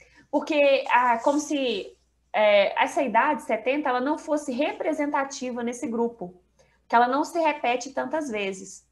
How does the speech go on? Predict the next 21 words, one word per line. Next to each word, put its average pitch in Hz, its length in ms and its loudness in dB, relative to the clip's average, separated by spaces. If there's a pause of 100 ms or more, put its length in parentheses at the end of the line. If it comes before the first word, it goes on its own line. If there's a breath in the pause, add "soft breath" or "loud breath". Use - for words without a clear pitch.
(580 soft breath)
Então, - 420 0
quando 415 200 2
a 403 40 -4
gente 302 180 -4
fala 226 240 2
média 202 340 -4
ponderada, 208 560 -2
a 240 40 -2
gente 247 240 -8
tá 262 120 -4
co-, 262 180 -4
levando 254 360 -2
em 311 60 -4
consideração 233 640 -2
o 294 100 -4
quanto 381 300 -2
que 370 60 -8
aquele 302 280 0
número 285 360 -2
se 302 180 -6
repete, 220 680 -6